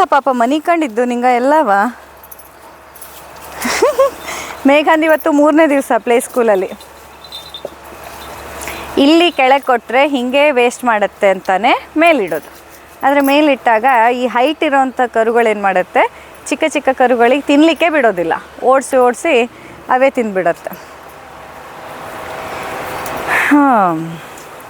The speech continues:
ಇವತ್ತು ಈ ಕರುಗಳನ್ನ ನೋಡಿದಾಗ ಒಂದು ಹಾಡು ನೆನಪಾಗ್ತಿದೆ. ಒಂದು ಸುಂದರವಾದಂಥ ಭಾವ. ಏ, ಏ, ಪಾಪ ಶುಕ್ರಿಗೆ ಹಂಗ್ ಮಾಡ್ತೇನೆ. ಸುಮಂಗಲೇ,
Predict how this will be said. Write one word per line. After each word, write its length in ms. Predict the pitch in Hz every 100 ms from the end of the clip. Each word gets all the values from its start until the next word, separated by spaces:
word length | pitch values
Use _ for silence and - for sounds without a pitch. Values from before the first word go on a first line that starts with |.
| - - - - - - - - - - -
ಇವತ್ತು 560 | 226 254 - 302 226 269
ಈ 180 | 247
ಕರುಗಳನ್ನ 640 | 240 233 226 262 277 254 254 247 202 233 - -
ನೋಡಿದಾಗ 360 | 240 226 214 208
ಒಂದು 320 | 240 233 269
ಹಾಡು 280 | 233 196 220
ನೆನಪಾಗ್ತಿದೆ. 640 | 240 196 202 180 - - - - - - -
ಒಂದು 200 | 233 240
ಸುಂದರವಾದಂಥ 800 | - 262 262 269 277 240 277 - 254
ಭಾವ. 340 | 247 202 202 233
ಏ, 120 | 277
ಏ, 160 | 294 240
ಪಾಪ 480 | - - 185 254 370 277
ಶುಕ್ರಿಗೆ 400 | - - 403 440
ಹಂಗ್ 200 | 392 392
ಮಾಡ್ತೇನೆ. 560 | 381 - 330 311 311 - - - - -
ಸುಮಂಗಲೇ, 680 | - 311 311 294 277 277